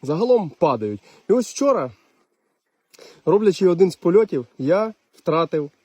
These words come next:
дрон. Засмутився неймовірно, бо це був наш останній на позиції. І от сьогодні, ідучи стежкою, нічого не підозрюючи, проходячи в тому районі, де приблизно його втратив, бачу, лежить Mavic. Підходжу, піднімаю його і розумію, що це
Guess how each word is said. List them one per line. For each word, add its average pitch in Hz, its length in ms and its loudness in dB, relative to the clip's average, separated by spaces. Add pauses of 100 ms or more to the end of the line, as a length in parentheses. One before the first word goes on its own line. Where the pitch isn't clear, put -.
(320)
дрон. 117 360 -4
Засмутився 175 760 -4
неймовірно, 135 560 0
бо 117 140 -8
це 214 220 -4
був 175 320 -2 (460)
наш 156 280 -2
останній 135 480 -4
на 110 100 -4
позиції. 110 480 -10
І 143 40 -2
от 208 200 2
сьогодні, 170 520 2 (1900)
ідучи 185 360 2
стежкою, 165 640 -2 (160)
нічого 226 400 4
не 196 120 0
підозрюючи, 139 600 -2
проходячи 202 420 -4
в - 40 -16
тому 185 220 0
районі, 165 280 0
де 156 120 0
приблизно 143 420 -6
його 131 140 -2
втратив, 202 360 -8
бачу, 240 300 -6
лежить 185 240 -2
Mavic. 127 360 -4
Підходжу, 240 520 -2 (260)
піднімаю 226 600 -2
його 135 160 -2
і 180 140 0
розумію, 202 540 0
що - 160 -8
це 185 160 -4